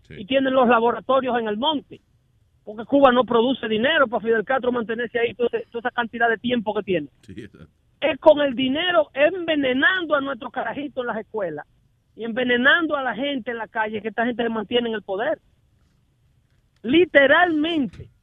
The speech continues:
Speaker 2: Y el, y el gobierno de Maduro en Venezuela, que le agarraron a esos dos tipos presos en Haití,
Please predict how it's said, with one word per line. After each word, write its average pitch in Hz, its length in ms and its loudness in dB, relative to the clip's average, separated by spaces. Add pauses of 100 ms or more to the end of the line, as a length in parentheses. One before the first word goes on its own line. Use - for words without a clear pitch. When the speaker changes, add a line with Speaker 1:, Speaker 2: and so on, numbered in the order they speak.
Speaker 2:
Y 247 120 -10
el, 277 160 -4
y 262 240 -4
el 277 100 0
gobierno 285 420 -2
de 440 100 -4
Maduro 339 400 -2
en 302 60 -2
Venezuela, 269 560 0
que 233 100 -2
le 226 80 4
agarraron 262 440 2
a 320 40 4
esos 320 120 4
dos 302 160 6
tipos 294 300 0
presos 277 300 2
en 254 80 -2
Haití, 214 400 -6